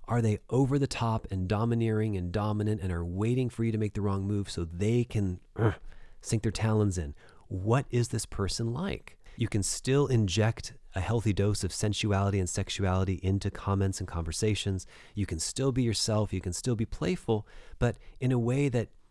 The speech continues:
both people are not gonna be left feeling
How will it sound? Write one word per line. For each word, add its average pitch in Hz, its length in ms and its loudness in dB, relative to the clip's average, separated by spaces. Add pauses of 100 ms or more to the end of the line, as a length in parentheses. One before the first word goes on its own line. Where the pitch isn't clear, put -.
(140)
both 135 600 2
people 123 440 0
are 98 80 2
not 110 220 0
gonna 117 120 -2
be 107 120 0
left 98 260 -2
feeling 101 400 0